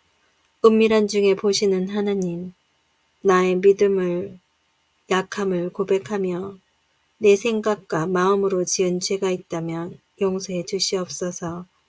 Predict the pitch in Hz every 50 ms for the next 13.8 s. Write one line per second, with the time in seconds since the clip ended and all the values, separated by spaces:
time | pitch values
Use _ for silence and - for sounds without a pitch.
0 | _ _ _ _ _ _ _ _ _ _ _ _ - 233 202 202 202 202 - -
1 | - 196 190 190 185 180 170 170 180 185 190 196 190 185 175 165 165 160 - -
2 | 220 208 208 196 196 196 185 175 156 156 160 - 196 214 214 208 208 202 190 180
3 | 165 165 170 - - 196 185 170 160 160 180 175 - - - 180 175 - - -
4 | 180 175 - - 170 165 165 175 180 _ _ _ _ _ _ _ _ _ _ _
5 | _ _ _ _ _ _ - - - 262 247 240 254 247 240 233 226 214 - -
6 | 214 208 202 202 202 202 202 - - 208 208 202 190 185 165 165 - - 202 190
7 | 185 - 196 190 202 208 208 196 202 196 190 190 175 165 165 156 160 160 - 196
8 | 190 190 190 190 185 190 185 175 - - - 185 165 160 156 - - 180 175 175
9 | 180 180 180 170 - 156 156 160 165 180 _ _ _ _ _ _ _ _ _ _
10 | _ _ _ _ _ _ _ - - - 226 214 190 180 190 196 208 208 202 208
11 | 214 196 190 185 180 185 190 196 196 196 185 185 175 170 - - 220 208 - 214
12 | 202 185 170 165 170 - 190 180 - 165 160 - 180 180 170 165 - 190 180 180
13 | - - 190 180 - - - 175 175 - - 160 160 160 170